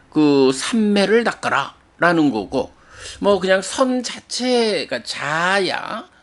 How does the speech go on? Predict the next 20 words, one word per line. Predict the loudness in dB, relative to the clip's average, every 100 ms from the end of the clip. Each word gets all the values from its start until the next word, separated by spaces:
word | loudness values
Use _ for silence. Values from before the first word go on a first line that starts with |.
| _ _ _ _ -20 _ _ _ _ _ _ _ _ _
그러니까 | -6 -4 -6 -12 _ _ -8
자나라는 | -2 0 2 2 0 -2 0 0 -2 -2 -4
선이 | -8 -10 -6 -4 -4 -4 -6
있고 | -6 -8 -8
자야, | -6 -4 0 0 0 -4 -6 -8 -16 -14
자야띠 | -4 -2 -2 -4 -6 -8 -10 -10
하면 | -8 -8 -8 -12 -20 -20
선을 | -10 -6 -4 -4
하라, | -4 -4 -6
선을 | -6 -8 -6 -8
닦아라 | -10 -6 -4 -4 -4
요런 | -4 -2 -4
말인데, | -6 -8 -8 -8 -10 _ _ _ -20 -6
어, | 0 2 2 0
이 | -2 -2
말은 | 0 0 -2 -4
뭐 | -2
이제 | -2 -2
기본적인 | -2 -2 0 0 -2 -2 -2
의미는, | -2 -2 0 0 0 0